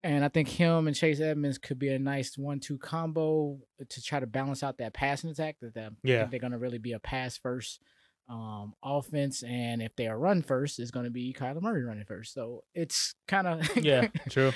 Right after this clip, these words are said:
Speaker 1: I think they're just nice utility plug and, plug and play guys. Um, uh, so, eh, you know, eight, nine, ten games out of the season, I think if James Conner could stay healthy, I think he could be a really nice key addition to this team.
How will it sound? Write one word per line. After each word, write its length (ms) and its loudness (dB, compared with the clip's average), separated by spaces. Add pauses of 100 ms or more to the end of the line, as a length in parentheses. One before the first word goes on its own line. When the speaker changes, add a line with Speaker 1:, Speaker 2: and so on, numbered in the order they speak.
Speaker 1:
I 80 4
think 180 4
they're 120 8
just 200 4
nice 300 2
utility 480 -2
plug 380 0
and, 320 -2
plug 260 2
and 100 -2
play 220 0
guys. 440 -4 (460)
Um, 420 -4 (100)
uh, 100 -6
so, 540 2 (200)
eh, 180 -8
you 100 2
know, 240 0 (720)
eight, 260 2
nine, 360 2 (120)
ten 160 2
games 280 4
out 140 6
of 60 2
the 60 0
season, 340 0
I 100 -2
think 240 -6
if 140 -10
James 260 2
Conner 220 -4
could 120 -14
stay 260 -4
healthy, 360 -2
I 40 -10
think 180 -10
he 60 -12
could 120 -6
be 100 0
a 60 0
really 300 4
nice 240 0
key 160 0
addition 340 0
to 100 -4
this 140 -6
team. 240 -6